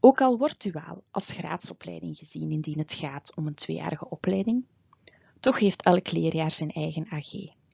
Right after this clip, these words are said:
Deze keuze voor aparte A G's per leerjaar heeft vooral te maken met het vak levensbeschouwing in de voltijdse scholen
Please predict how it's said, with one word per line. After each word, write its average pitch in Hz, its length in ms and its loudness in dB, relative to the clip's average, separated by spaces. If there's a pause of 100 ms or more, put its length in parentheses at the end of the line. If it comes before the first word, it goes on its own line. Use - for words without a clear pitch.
(1000)
Deze 202 320 4
keuze 214 360 2
voor - 200 0
aparte - 480 -4
A 160 80 0
G's 165 300 -4
per - 180 -4
leerjaar 190 540 -2 (260)
heeft - 240 2
vooral 277 280 0
te 247 140 0
maken 196 460 -2 (100)
met 185 200 0
het - 140 -10
vak - 220 -4
levensbeschouwing 180 1000 0
in 175 100 0
de 160 100 -2
voltijdse 170 500 -4
scholen 160 540 -4